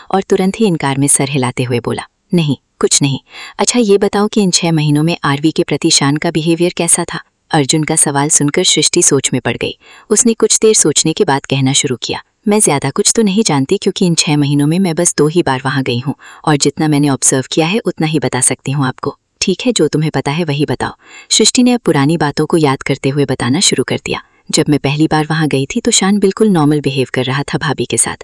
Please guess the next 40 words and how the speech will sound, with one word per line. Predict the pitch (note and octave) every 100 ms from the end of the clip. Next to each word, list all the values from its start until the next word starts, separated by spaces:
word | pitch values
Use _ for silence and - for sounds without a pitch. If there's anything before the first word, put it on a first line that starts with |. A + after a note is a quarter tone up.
| - - -
मतलब | G#3+ A3 -
जैसा | D3+ - G#3+
उसका | - D#3
nature | C3+ - B2
है, | - - - -
सख्त, | - F3+ - - -
उससे | - A3
थोड़ा | - D#3
polite | D#3 C#3+ B2+ - B2
लग | C3
रहा | C3+
था | A2+ - - - -
और | E3+ D3
भाभी | D3 C#3+ D3+
की | G#3+
परवाह | D3 B2+ B2+
भी | -
करता | C#3 C3 -
था। | A2+ - - - - -
तब | D3+ D3+
वो | D3+
उनकी | C#3+ D3+
इज्जत | C#3 - C3+
भी | D3
करता | - B2+ B2+
था। | B2 - - - -
और | D#3
जब | - C3
दूसरी | C#3 - E3+
बार | F3+ F#3+
गई | G3
थी | G3 E3 - - -
तब | G#3+ -
तो | B3
भाभी | F#3 D#3 F#3
से | -
उसका | F3 F3
behavior | D#3+ D#3 D3 D#3+ -
काफी | C3+ -
हद | D#3